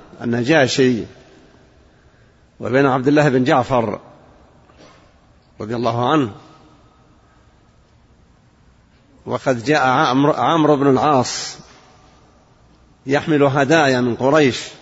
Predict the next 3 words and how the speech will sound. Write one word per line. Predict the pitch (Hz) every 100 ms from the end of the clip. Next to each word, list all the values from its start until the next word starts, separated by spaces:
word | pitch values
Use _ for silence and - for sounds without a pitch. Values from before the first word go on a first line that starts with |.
| - - _ _ _ _ _ _ _ _ _ _ _ -
للنجاشي | 143 147 143 160 165 120 - 151 175 104 - - - - _ _ _ _ _ _ _ _ _ _ _ _
من | 139 151
مكة، | 156 147 - 143